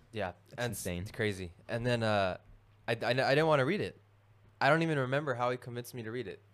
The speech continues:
Speaker 1: I re-, uh, you have to ask him. Um, I think he gave it to me. I was like, "Yo, I'm not gonna
Speaker 2: He
Speaker 1: read
Speaker 2: did
Speaker 1: it."
Speaker 2: the, the clock, and he said, "Follow the clock," <laughs> and he just hypnotized you. <laughs>
Speaker 1: Yeah. Um,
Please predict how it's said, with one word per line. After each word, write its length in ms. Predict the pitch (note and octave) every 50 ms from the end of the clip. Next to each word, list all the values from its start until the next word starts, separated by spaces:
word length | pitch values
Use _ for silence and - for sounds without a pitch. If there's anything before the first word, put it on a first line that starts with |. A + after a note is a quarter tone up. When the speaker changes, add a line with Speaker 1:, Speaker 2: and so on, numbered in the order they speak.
| _ _ _ _ _ _ _ _ -
Speaker 1:
I 80 | - G#2+
re-, 160 | A2 A#2 A#2+
uh, 200 | - - - G#2+
you 180 | G#2 G#2 A#2 A#2+
have 120 | A#2+ A#2 -
to 60 | A2+
ask 260 | A2 G#2+ G#2 - -
him. 220 | - A#2 G#2 F2+ - - - - - - - -
Um, 400 | - G#2+ A2+ A2 G2+ F#2+ F2 F2 - _ _ _ - - -
I 60 | G#2
think 160 | - C3+ A#2
he 40 | G2+ G#2 G#2
gave 100 | G#2 A2
it 60 | G2+
to 100 | - D3+
me. 100 | D#3+ D3+
I 40 | B2+
was 60 | G#2+ G2+
like, 140 | F#2+ F2+
"Yo, 160 | G2 G#2 G#2 G2
I'm 80 | G2
not 160 | G#2 G2+ G2+
gonna 140 | - F#2+ F#2+
Speaker 2:
He 40 | F#2
Speaker 1:
read 80 | F#2+ G2 F#2+ F2
Speaker 2:
did 20 | F2+
Speaker 1:
it." 280 | F#2 F2 E2 E2+ F2 F2+ -
Speaker 2:
the, 60 | - E2
the 80 | F2+
clock, 240 | - - G2+ E2 F2+ E2+
and 60 | F2
he 60 | F2
said, 180 | - - E2 D#2+ - -
"Follow 460 | - E2+ F2 F#2+ G2+ G#2 G#2+ G#2 G#2 G#2
the 140 | G#2+ G#2 -
clock," 440 | - - - A#2 A#2+ G2 F2+ - - - - -
<laughs> 220 | - - - -
and 100 | - A#2
he 120 | G#2 G#2 G#2 G#2 A#4+
just 140 | B4 - -
hypnotized 560 | C3 - A#2 A2 - - F#2+ C#3+ C#3 B2+ A#2
you. 120 | C3 D3+ -
<laughs> 580 | - - G3+ F3 E3+ - - - - - - -
Speaker 1:
Yeah. 320 | - A#2+ C3 B2 A2 G2 - - - - - - - - -
Um, 520 | - A#2+ A#2 A2+ G#2+ G#2 G2 F#2+ G2 F#2+